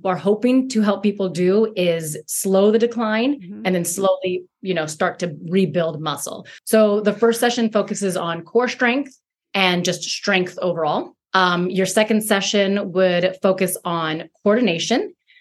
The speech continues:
Speaker 1: We have this amazing machine that essentially does a three D resistance. So it mimics real life movements. So twisting, turning,
Speaker 2: Mm-hmm.
Speaker 1: lifting,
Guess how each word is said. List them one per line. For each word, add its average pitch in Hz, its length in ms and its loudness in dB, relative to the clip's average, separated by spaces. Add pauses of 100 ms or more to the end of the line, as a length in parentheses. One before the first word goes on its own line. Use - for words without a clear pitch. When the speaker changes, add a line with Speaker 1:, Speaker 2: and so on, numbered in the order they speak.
(120)
Speaker 1:
We 190 140 0
have 185 80 2
this 175 200 -4
amazing 190 720 2
machine 185 480 0
that 156 300 0
essentially 180 460 -2
does 165 340 0
a 160 340 -4
three 220 300 2
D 196 160 2
resistance. 175 680 0
So 180 280 2
it 175 100 0
mimics 185 400 -2
real 185 180 4
life 175 240 0
movements. 175 460 -2
So 156 240 0
twisting, 196 760 0
turning, 190 460 2
Speaker 2:
Mm-hmm. 185 100 2
Speaker 1:
lifting, 185 480 0